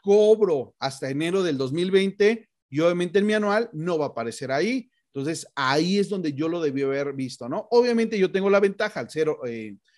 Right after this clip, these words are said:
honorarios, actividad empresarial o profesional, que yo presenté mis pagos provisionales y ahí lo debí haber considerado. Entonces, yo no le vería tanto problema si lo presentamos vía devolución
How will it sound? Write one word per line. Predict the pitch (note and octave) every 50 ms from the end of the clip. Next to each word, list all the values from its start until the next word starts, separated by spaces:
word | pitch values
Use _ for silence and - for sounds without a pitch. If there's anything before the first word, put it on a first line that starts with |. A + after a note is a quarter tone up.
| _ _ _ -
honorarios, | C3+ C#3+ D3+ D3 D3+ E3+ F3 F#3 F#3 F3+ E3+ D#3+ D3
actividad | C#3+ A#2 - - C#3 D3+ D#3+
empresarial | D3+ D3 D3+ C3+ D3+ C#3+ D3+ D#3+ D#3+
o | D#3 D#3
profesional, | E3+ E3+ F#3 G3+ G3 A3 A3+ A3+ A#3 A#3 B3+ C4 -
que | - G#3+ F#3 F3
yo | D3+ E3+ E3
presenté | - F3+ C#3+ F3 D#3+ C#3 D#3 D3+
mis | D#3+ D3+ -
pagos | - - C3+ B2+ C#3 C#3
provisionales | C#3 D#3+ D#3+ D#3+ F3 - - G#3+ A3 A3 G3+ G3 G3+ G3+ G3+
y | D3
ahí | C3+ C#3+ D3
lo | D3+ D3+
debí | C#3 C3 B2+
haber | B2+ A#2+ B2+ B2 -
considerado. | B2+ A#2 A2+ B2 B2 A#2+ A#2+ A#2 A2+ G#2+ G2 F#2+ - _ _ _ _ _ _ _
Entonces, | - E3+ F3+ E3+ D3
yo | E3 A3 A#3+
no | C4+ C#4
le | C4+ A#3+
vería | G#3+ G#3 G#3 G3+
tanto | - A3+ G#3+ G3+ A#3+ F#3+
problema | A3 A3 A3 A3+ A3+ A#3 A#3
si | - - F3+
lo | D3 C#3
presentamos | D3 C#3+ B2+ C#3 C3+ D#3 E3 F3+ F3 D#3
vía | D3 E3 E3
devolución | D#3+ D#3 C3+ B2 A#2 A2+ - C#3+ D3 D3+ D#3